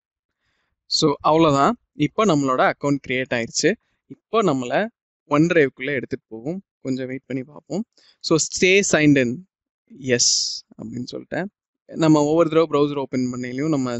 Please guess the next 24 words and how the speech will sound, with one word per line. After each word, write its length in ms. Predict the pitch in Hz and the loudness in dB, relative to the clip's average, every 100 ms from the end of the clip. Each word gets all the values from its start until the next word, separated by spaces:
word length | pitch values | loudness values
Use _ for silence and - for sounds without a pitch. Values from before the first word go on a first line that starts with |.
| 127 | 0
சைன் 140 | 135 | 4
இன் 140 | 139 | 4
பண்ண 160 | 123 120 120 | 2 -4 -4
தேவையில்ல, 260 | 113 120 | -4 -4
உள்ள 320 | 143 135 123 113 - | -4 -6 -6 -4 0
சைன் 180 | 127 | 2
இன் 120 | 131 127 | 0 0
பண்ணியே 320 | 117 120 123 | -4 -4 -2
தான் 120 | 127 | -2
இருக்கும். 320 | 120 - - - _ _ _ _ - - - | -4 -6 -16 -18 _ _ _ _ -20 -20 -4
So, 180 | - 214 | 4 4
இப்ப 240 | - 262 | 4 2
பாத்தீங்க 480 | 226 185 165 160 139 | 2 6 6 6 2
அப்படின்னா, 340 | 127 131 165 | 0 2 2
நம்மளோட 260 | 147 131 127 151 127 | 2 0 0 0 0
OneDrive-க்குள்ள 600 | 139 147 135 - 120 139 | 2 2 0 -2 -6 -2
நம்ம 320 | 131 117 113 | -2 -4 -6
வந்துட்டோம். 380 | 120 117 120 180 - _ _ _ _ | -8 -6 -6 -6 -8 _ _ _ _
So, 420 | - 120 120 120 - _ _ _ _ _ | -14 -12 -12 -16 -18 _ _ _ _ _
இது 220 | 170 147 | 2 2
வந்து 180 | 131 127 | 2 -2
சும்மா 220 | - 127 120 | -6 -8 -6
இன்ட்ரோடக்ஷன்லாம் 680 | 117 123 120 - 120 120 120 | -8 -8 -8 -10 -10 -10 -12
கொடுக்குறாங்க. 500 | 117 113 110 117 139 | -14 -14 -12 -8 -10